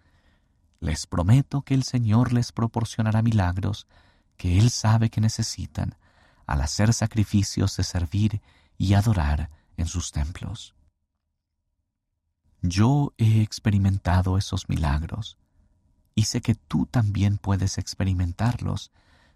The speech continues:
si haces del servicio en el templo una parte clave de tu vida.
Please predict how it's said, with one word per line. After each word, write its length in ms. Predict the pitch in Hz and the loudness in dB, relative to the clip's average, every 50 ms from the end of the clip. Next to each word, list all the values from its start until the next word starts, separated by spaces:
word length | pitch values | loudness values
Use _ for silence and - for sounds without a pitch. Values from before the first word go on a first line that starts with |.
| _ - | _ -12
si 180 | - - 78 78 | -8 -4 -2 0
haces 420 | 78 80 92 - - 123 120 - | 2 2 0 0 0 -2 0 0
del 120 | 117 120 117 | 0 0 0
servicio 540 | - 120 110 101 98 95 98 - - 107 | 0 0 0 2 2 2 0 0 2 2
en 40 | 104 | 4
el 140 | 101 98 95 | 4 4 4
templo 480 | - 113 120 120 - - 101 92 95 - - - - - - - | 4 2 2 2 2 0 0 0 0 -2 -6 -20 -20 -20 -10 -4
una 220 | - 151 156 165 151 | 0 2 2 2 2
parte 340 | - 143 139 135 - 135 - | 2 0 0 0 0 -2 -2
clave 440 | - - 110 117 131 127 110 90 | 0 4 4 6 6 4 4 2
de 100 | 85 85 | 0 -2
tu 160 | 82 - 82 76 | -4 -4 -4 -4
vida. 400 | 82 82 85 - 80 - 104 | -2 -2 -2 -2 -4 -4 -8